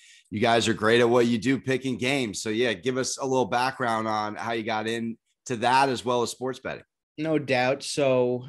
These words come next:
Speaker 2: uh, I guess the quick story, my name is Jordan Winter, also known as one half of the Dust Brothers, podcast producer extraordinaire for the likes of Michael Rapaport,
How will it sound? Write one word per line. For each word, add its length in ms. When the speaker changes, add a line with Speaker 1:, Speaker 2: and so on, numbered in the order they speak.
Speaker 2:
uh, 320
I 60
guess 200
the 100
quick 280
story, 560
my 120
name 180
is 80
Jordan 440
Winter, 680
also 420
known 380
as 180
one 220
half 300
of 120
the 60
Dust 420
Brothers, 540
podcast 540
producer 460
extraordinaire 800
for 160
the 60
likes 340
of 100
Michael 340
Rapaport, 760